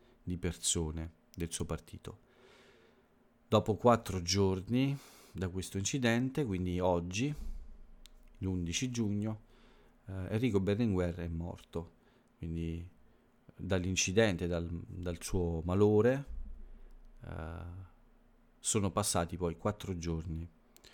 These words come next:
prima della sua morte. Questo ovviamente ha cambiato molto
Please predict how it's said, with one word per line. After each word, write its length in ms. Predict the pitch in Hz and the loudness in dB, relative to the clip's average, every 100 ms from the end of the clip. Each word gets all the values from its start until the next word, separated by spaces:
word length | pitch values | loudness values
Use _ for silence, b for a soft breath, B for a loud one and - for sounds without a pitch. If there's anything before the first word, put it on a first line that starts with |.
| B - | B -20
prima 460 | - 92 90 87 82 | -6 -4 -2 -2 -2
della 440 | 90 87 85 80 - | -2 -2 -2 -6 -12
sua 280 | - - 85 | -14 -6 -4
morte. 540 | 78 73 - - - _ B B B B B B B B B _ - - | -4 -8 -14 -18 -18 _ B B B B B B B B B _ -18 2
Questo 300 | 123 - 113 | 2 4 2
ovviamente 640 | 104 104 107 104 101 104 | 2 2 2 2 0 2
ha 80 | 95 | 2
cambiato 540 | - 101 98 95 92 92 | 2 2 4 4 4 4
molto 640 | 110 120 98 85 98 87 | 6 6 2 -2 -4 -6